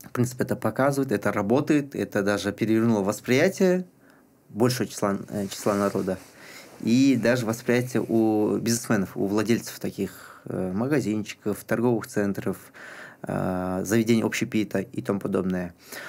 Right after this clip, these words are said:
Но в-, ты вышел с этого проекта. Ты стал депутатом. И какие у тебя ожидания от этой, от этой деятельности? То есть ты реально веришь, что депутатская деятельность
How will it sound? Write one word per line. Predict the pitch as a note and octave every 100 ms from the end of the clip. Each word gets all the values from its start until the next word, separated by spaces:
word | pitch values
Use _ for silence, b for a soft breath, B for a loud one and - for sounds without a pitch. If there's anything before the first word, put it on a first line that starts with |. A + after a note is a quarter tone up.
| B -
Но | A#2 A2+
в-, | - -
ты | - G#3+ B3+
вышел | G#2 C#3+ - G#2+
с |
этого | G#2 F#2
проекта. | F2 F2+ F2 - - _ _ _ _ - B -
Ты | A#2
стал | - F#2+
депутатом. | F#2+ F#2 - B2+ C3+ D3+ D3+ - _ _ _ _ B B B B -
И | - G2+ G2 G2 G2 F#2+ F#2 F#2 F#2 F#2 F#2 - _ -
какие | B2 G3+
у | E3
тебя | B2+
ожидания | G#2+ G#2 G#2+ G2
от | F2+
этой, | - - -
от | -
этой | G#2+ F#2+
деятельности? | G2 F#2 - - - -
То | -
есть | F2+ -
ты | A2+
реально | A#2 D3 C3+
веришь, | A2 C3 B2+
что | - G2
депутатская | F#2 B2+ A#2+ - G#2+ F#2+ F#2+
деятельность | - G2+ A2 A2+ E3+ F3 -